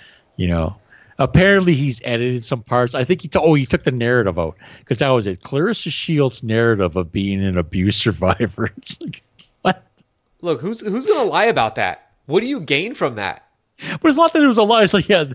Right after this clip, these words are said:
Speaker 1: like, she was sitting back with, like, a P R person saying, "Hey, this is, <laughs> you know, let's, let's whip up this story, and this is gonna be your central focus." No, she was like, <laughs> just, when people, you know, find out her backstory, she says, "This is it," you know?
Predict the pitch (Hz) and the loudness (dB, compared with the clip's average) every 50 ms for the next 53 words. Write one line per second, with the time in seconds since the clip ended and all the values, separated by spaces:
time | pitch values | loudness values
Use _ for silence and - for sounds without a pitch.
0 | 139 190 - 190 - 147 175 170 160 143 143 - - 185 185 170 135 - - 208 | -12 -12 -12 -12 -10 -8 -6 -6 -6 -8 -10 -8 -6 -4 -4 -4 -4 -4 -6 -6
1 | - 156 135 110 - 143 147 147 143 - - 135 - 123 - 127 - - - 151 | -6 -8 -8 -4 -2 0 0 0 -2 -4 -8 -6 -6 -6 -6 -6 -8 -6 -8 -4
2 | 127 127 127 131 127 123 - 120 107 101 101 98 95 - 123 107 98 92 101 - | -2 0 0 0 0 -2 -4 -6 -6 -6 -8 -12 -8 -4 -4 -2 -2 -4 -6 -10
3 | 110 156 - - _ 294 294 247 196 156 113 104 120 180 170 - 180 143 - - | -14 -14 -16 -6 _ 0 2 2 2 2 0 0 0 -2 0 2 2 0 0 -2
4 | - 156 - 147 139 - 131 123 123 117 - - - - 156 143 - - 180 196 | -8 -6 -6 -6 -6 -6 -4 -2 -2 -4 -4 -6 -2 0 0 -2 -2 -2 0 0
5 | 196 175 - 208 185 - - - 170 165 - 165 151 - 139 135 127 - - - | 2 4 2 2 2 2 2 2 2 4 4 0 0 2 0 -2 -2 -2 -6 -2
6 | - 131 - 120 117 110 101 95 92 - - - 151 160 170 - 143 143 170 220 | -2 -2 0 0 -2 -2 -2 -4 -6 -10 -10 -8 -6 -6 -2 0 2 2 4 4
7 | 196 208 175 147 - 180 151 151 131 131 123 120 113 - - 123 113 117 - 110 | 2 2 0 0 0 2 2 2 2 2 2 0 0 0 -2 -2 -2 -2 -4 -8
8 | 92 - - 107 104 104 104 - 87 - - - - - - - - 311 330 320 | -8 -4 -2 0 0 0 0 -4 -10 -14 -14 -18 -16 -14 -14 -10 -4 -2 0 0
9 | 254 - - 247 220 185 - 185 170 175 190 180 - _ _ 160 147 127 - 170 | 0 0 0 -2 -2 2 2 2 2 0 -4 -14 -20 _ _ -6 -6 -2 2 2
10 | 156 120 - 156 196 233 - - 190 156 - - 208 185 196 185 175 151 147 160 | 0 0 -2 -6 -10 -10 -4 0 0 2 4 4 4 6 6 4 4 4 4 4
11 | 147 143 143 - - 151 147 147 143 143 131 131 120 110 139 139 180 202 - - | 4 4 2 2 2 2 2 4 4 4 4 4 2 2 2 2 2 0 -2 -6
12 | - - 117 107 107 107 - - - - - 135 113 120 127 110 - - 110 107 | -6 -4 -4 -2 -2 -4 -8 -12 -8 -6 -4 -4 -4 -4 -6 -8 -8 -12 -8 -4
13 | 151 170 127 90 - _ 90 87 90 92 113 160 | 0 0 0 -2 -4 _ -10 -10 -8 -8 -8 -10